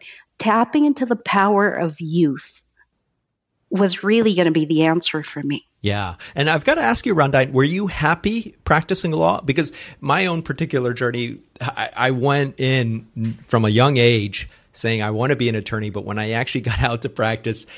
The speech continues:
Speaker 2: it was not a great fit for me. And that was a real shock to my system.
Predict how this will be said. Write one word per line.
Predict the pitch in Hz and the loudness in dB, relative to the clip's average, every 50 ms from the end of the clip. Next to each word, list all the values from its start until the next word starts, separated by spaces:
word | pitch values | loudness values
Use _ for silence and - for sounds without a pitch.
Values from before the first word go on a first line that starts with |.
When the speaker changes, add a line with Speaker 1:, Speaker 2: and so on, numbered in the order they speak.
| - - - _ | -20 -20 -18 _
Speaker 2:
it | - 127 127 127 | -8 -8 -8 -6
was | 123 127 117 95 107 | -6 -6 -6 -6 -6
not | 113 113 120 127 143 175 180 | -6 -2 0 2 2 2 2
a | 156 120 | 2 0
great | - 117 107 101 104 - | 0 -4 -4 -4 -6 -10
fit | - - 98 98 | -10 -12 -12 -10
for | - - 101 | -10 -12 -10
me. | 98 107 107 | -8 -8 -8
And | 104 101 107 | -8 -6 -6
that | 117 120 135 | -6 -4 -4
was | 160 - 131 123 | -6 -6 -2 -2
a | 110 | -2
real | 104 104 117 120 120 120 120 | 0 2 2 2 2 2 2
shock | - - 123 110 107 - - | 2 2 2 2 0 -2 -4
to | 101 | -8
my | 101 104 113 123 | -4 -4 -2 -4
system. | 123 - - 104 - - - 101 95 98 98 | -4 -4 -4 -6 -6 -4 -6 -6 -6 -8 -10